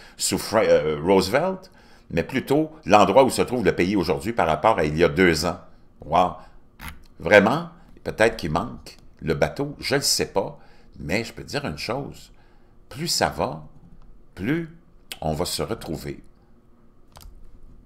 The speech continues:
dans un univers complètement, euh,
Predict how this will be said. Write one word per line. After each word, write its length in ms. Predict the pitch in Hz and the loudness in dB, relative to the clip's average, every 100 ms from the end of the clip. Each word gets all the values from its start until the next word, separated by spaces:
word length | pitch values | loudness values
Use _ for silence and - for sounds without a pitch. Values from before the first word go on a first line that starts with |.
| - | -20
dans 400 | 71 85 80 78 | -10 -6 -4 -4
un 160 | 76 76 | -4 -2
univers 640 | 101 82 76 87 104 101 - _ _ _ - | -2 -4 -4 -4 -4 -10 -20 _ _ _ -12
complètement, 840 | 151 139 - 76 - 73 98 104 - - - - - - - | -10 -10 -10 -12 -12 -10 -8 -4 -4 -4 -8 -12 -14 -16 -20
euh, 40 | - | -18